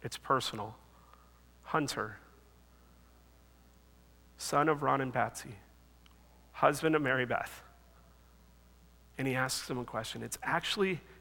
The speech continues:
and it's a different question. It's not like Jesus has the same question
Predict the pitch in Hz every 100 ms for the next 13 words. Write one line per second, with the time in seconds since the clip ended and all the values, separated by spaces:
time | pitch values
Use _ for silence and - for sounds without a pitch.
0 | - 165 170 180 170 - 175 - 170 -
1 | - 120 - 151 165 165 151 160 151 143
2 | 151 139 139 - 135 131 123 120 127 110